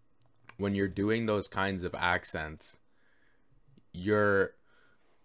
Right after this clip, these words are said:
the stereotypes that you might fall into doing those accents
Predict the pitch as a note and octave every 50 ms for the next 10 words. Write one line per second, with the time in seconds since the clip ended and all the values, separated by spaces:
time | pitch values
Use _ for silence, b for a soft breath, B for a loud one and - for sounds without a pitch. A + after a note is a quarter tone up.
0 | b b b b _ _ _ _ _ _ _ _ _ _ _ _ _ _ _ _
1 | _ - G#2+ G#2+ - - - C3 B2+ C3+ D3 D3+ D3 D3 C#3 C#3 - C#3 C#3 C#3+
2 | D3+ C#3+ - - - B2 - - B2 A2+ A2+ G#2+ G2+ G2+ G#2 A2+ A#2+ - - -
3 | - b b b b b b b - - - - B2+ A#2+ A2+ G#2 G2+ G#2+ B2 B2
4 | - - - D#3+ E3 F3 F3 - - - - - - B2 A#2+ B2 B2 C3 C3 B2
5 | A2+ A2+ A2 G#2+ G2+ A#2 A#2 - - - D#3 E3 E3+ E3+ - - -